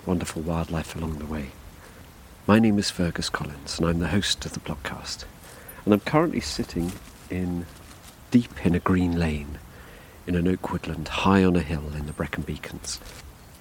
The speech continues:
surrounded by ferns and moss and gnarled tree trunks. And the pottering you can hear in the background is my dog Idris foraging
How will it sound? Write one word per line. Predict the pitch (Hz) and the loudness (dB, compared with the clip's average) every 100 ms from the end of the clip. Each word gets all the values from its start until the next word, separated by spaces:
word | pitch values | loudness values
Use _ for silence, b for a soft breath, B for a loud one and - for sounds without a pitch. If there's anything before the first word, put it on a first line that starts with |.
| - | -16
surrounded | - - 90 85 - | -6 2 4 4 2
by | 82 | -2
ferns | - 98 92 90 90 82 | 2 4 6 4 2 2
and | 87 85 | 0 2
moss | 82 73 - - - - - - - | 0 -2 -6 -6 -6 -8 -14 -6 -2
and | 82 80 | 0 2
gnarled | 80 78 78 | 2 0 -4
tree | - - 85 | -6 -2 -2
trunks. | 71 - 76 - - - B B B B B B - | -2 -4 -6 -8 -12 -12 B B B B B B -2
And | 87 78 73 | 0 0 -4
the | - - - - | -6 -8 -8 -14
pottering | - 123 - 92 85 | 0 0 6 4 4
you | |
can | 76 78 | -2 -2
hear | 85 80 | -2 -2
in | |
the | 80 | -4
background | 78 71 - 73 73 | -6 -8 -6 -6 -6
is | 73 - - - | -8 -10 -12 -8
my | 78 78 | -6 -6
dog | - 73 - - | -8 -10 -12 -6
Idris | 80 - - - - | -6 -6 -8 -8 -8
foraging | - - - - 82 - - 78 | -8 -8 -2 0 0 -4 -8 -8